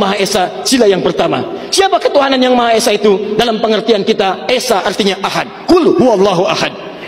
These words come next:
Ditafsirkan kemudian dengan perlindungan dari negara, pasal dua puluh sembilan, ayat satu untuk dasar negaranya. Negara berdasar atas ketuhanan yang Maha Esa.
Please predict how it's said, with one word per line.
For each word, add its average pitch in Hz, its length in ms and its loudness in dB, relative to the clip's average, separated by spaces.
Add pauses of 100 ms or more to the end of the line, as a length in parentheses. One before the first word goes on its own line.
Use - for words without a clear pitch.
Ditafsirkan 359 640 2
kemudian 262 320 2
dengan 247 160 2
perlindungan 247 480 4
dari 220 160 0
negara, 214 560 0
pasal 233 240 0
dua 220 160 4
puluh 214 160 2
sembilan, 185 400 2 (160)
ayat 269 240 0
satu 320 320 0
untuk 254 80 2
dasar 262 240 0
negaranya. 214 720 0
Negara 233 400 2
berdasar 220 560 0
atas 220 320 -2
ketuhanan 196 480 2
yang 202 240 0
Maha 165 240 0
Esa. - 160 -2